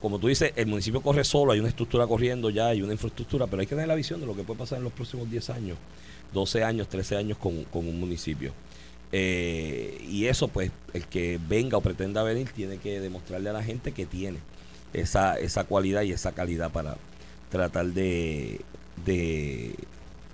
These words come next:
pues, de darle eso a, a la, esa, esa continuidad. No es solamente que corra solo el muñeco, es que tiene que haber de alguna manera una, una visión, tiene que presentarle una misión y una visión a lo, a la gente de Bayamón. No puede ser tampoco que llegue alguien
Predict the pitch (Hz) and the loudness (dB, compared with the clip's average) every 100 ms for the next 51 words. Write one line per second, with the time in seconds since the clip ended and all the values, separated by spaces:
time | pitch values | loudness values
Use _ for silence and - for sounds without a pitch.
0 | - - - - - 98 107 87 92 110 | -16 -16 -16 -4 0 0 0 0 0 4
1 | 127 120 117 120 95 90 - 87 87 82 | 4 4 4 4 4 4 0 0 0 0
2 | 92 - 113 107 117 113 120 131 127 113 | -2 0 0 0 0 0 2 2 2 2
3 | 110 127 113 117 113 90 92 101 - 98 | 0 0 0 0 -2 -2 -2 -2 -2 0
4 | 92 87 87 87 73 80 - 85 98 101 | 0 -2 -4 -4 -4 -4 -6 -4 -2 -2
5 | 95 82 82 80 - - - - - - | -4 -4 -4 -4 -8 -16 -16 -16 -12 -2
6 | 92 82 92 95 95 95 98 87 82 82 | -2 0 -2 -2 0 0 0 0 -2 -4
7 | 85 85 80 76 - - - - - 95 | -6 -6 -6 -8 -12 -16 -16 -14 -6 0
8 | 104 95 - 76 73 90 98 98 101 90 | 2 2 2 0 -2 0 0 2 2 2
9 | 92 92 87 98 107 110 110 - 165 127 | -2 -2 0 0 0 0 0 0 0 0
10 | 95 107 - 123 127 98 90 85 - 87 | 0 -2 -2 -2 -4 -4 -4 -4 -4 -2
11 | 92 90 110 117 135 170 170 - - - | -2 -2 0 2 4 4 2 -6 -16 -8
12 | - 98 110 107 - 110 107 113 117 98 | -2 2 2 2 0 0 2 0 0 -2
13 | 90 90 95 87 92 85 | -2 -2 -2 -4 -6 -8